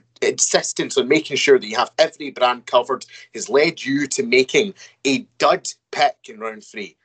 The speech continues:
an absolute nothing pick, a non-entity. You know what I mean? Say you replace Liv Morgan there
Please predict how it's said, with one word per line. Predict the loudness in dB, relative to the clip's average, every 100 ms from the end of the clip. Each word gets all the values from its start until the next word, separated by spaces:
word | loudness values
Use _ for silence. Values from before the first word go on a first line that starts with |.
| _ -4
an | -2 0
absolute | -2 -4 -4 -2 -4
nothing | -2 -4 -2 -10 -10 -16 -4
pick, | -2 -2 _ -6
a | -4
non-entity. | 0 0 0 -8 -10 -2 -2 -2 _ -20 -6
You | -2
know |
what | -2 0
I |
mean? | -2 -2 _
Say | -4 0
you | 2 2 0
replace | 0 0 0 2
Liv | 0 0
Morgan | 2 2 2 0
there | 2 2